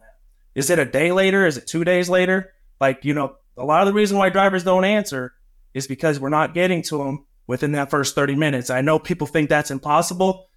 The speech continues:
but get the right technology in place and it's not.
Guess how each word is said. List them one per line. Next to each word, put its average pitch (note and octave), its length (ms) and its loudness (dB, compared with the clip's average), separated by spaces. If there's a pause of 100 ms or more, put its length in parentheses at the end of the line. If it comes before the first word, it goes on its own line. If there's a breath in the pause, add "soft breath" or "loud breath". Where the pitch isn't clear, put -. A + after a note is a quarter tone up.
(160)
but A#2+ 100 -8
get D3 120 -4
the D#3+ 100 0
right E3 200 4
technology F#3+ 580 2
in C3+ 80 -4
place C#3+ 380 0
and C#3 100 -2
it's - 140 -8
not. C3+ 260 -2